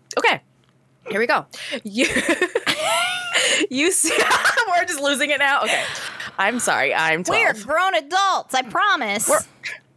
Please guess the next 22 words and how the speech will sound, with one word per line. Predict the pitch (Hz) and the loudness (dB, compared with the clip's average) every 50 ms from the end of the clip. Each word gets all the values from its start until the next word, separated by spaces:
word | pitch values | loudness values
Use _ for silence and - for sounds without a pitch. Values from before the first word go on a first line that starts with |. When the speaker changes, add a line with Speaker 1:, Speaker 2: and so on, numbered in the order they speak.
| _ _ _ _ _ _ _ _ _ _ _ _ _ _ _ _ _ _ - - 523 523 605 698 740 740 622 640 587 | _ _ _ _ _ _ _ _ _ _ _ _ _ _ _ _ _ _ -16 -14 -10 -4 0 0 2 2 2 2 2
Speaker 1:
yeah. | 370 262 202 156 147 202 311 202 240 208 - - - - - - - 403 | 2 2 2 0 0 0 0 0 0 0 -2 -2 -4 -4 -2 -2 -2 0
Speaker 2:
<laughs> | 214 | 0
Speaker 1:
You | 269 320 381 | 2 2 2
see, | - 330 330 403 392 - 508 508 508 - - 277 - - - - - - - - - - - - - - - _ _ _ _ _ _ _ _ _ _ _ - - - - - - - 320 240 | 0 0 0 0 0 0 0 0 0 0 -2 -4 -4 -2 -2 0 0 0 -2 -4 -8 -12 -14 -12 -12 -14 -16 _ _ _ _ _ _ _ _ _ _ _ -4 -2 -2 0 0 0 0 0 0
<laughs> | - | 0
you | 214 240 320 359 | 2 2 2 2
seated | - - 330 330 330 233 | 2 0 0 0 0 0
next | 226 220 - - - | 0 0 0 0 -4
to | 254 | -2
me | 240 233 233 233 - | 0 0 0 0 0
on | 214 208 202 | 0 -2 0
the | 196 196 190 | 0 -2 -2
B | 180 - 220 226 254 262 | -2 -2 -2 -2 0 2
X | - 220 226 220 - | 2 2 0 0 -2
thirty-two | - - 220 208 214 208 - 233 220 | -2 0 2 2 2 0 0 -4 -2
bus. | - 196 180 269 - | 0 0 0 0 0
I'm | - 247 226 | -2 -2 0
pretty | - 311 320 339 339 | 0 0 2 2 2
sure | - - 285 262 254 | 2 2 2 2 2
that's, | 233 226 214 214 - 208 | 2 0 0 -2 -2 0
like, | 202 202 202 190 | 0 0 0 2
a, | 196 180 175 175 170 165 160 - - | 0 0 2 2 2 2 2 0 -2